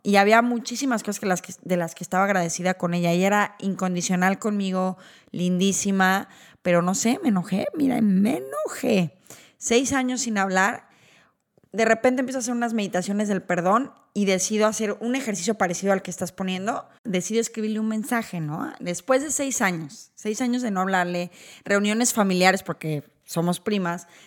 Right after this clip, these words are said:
reuniones familiares y ya sabes de qué, mm, sintiéndome yo horrible porque había un cariño enorme, pero era como,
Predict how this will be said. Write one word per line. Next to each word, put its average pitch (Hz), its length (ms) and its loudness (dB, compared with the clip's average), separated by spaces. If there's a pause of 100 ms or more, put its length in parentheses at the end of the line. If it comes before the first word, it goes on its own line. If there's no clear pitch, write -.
(120)
reuniones 196 280 -4
familiares 190 500 -2
y 185 60 -10
ya 165 80 -8
sabes 175 240 -10
de 170 100 -10
qué, 180 100 -8
mm, 233 220 -4 (880)
sintiéndome 220 580 0
yo 202 120 4
horrible 208 320 2
porque 190 240 0
había 180 160 4
un 220 80 -2
cariño 226 480 0
enorme, 208 720 0 (340)
pero 190 160 4
era 208 240 4
como, 185 400 -2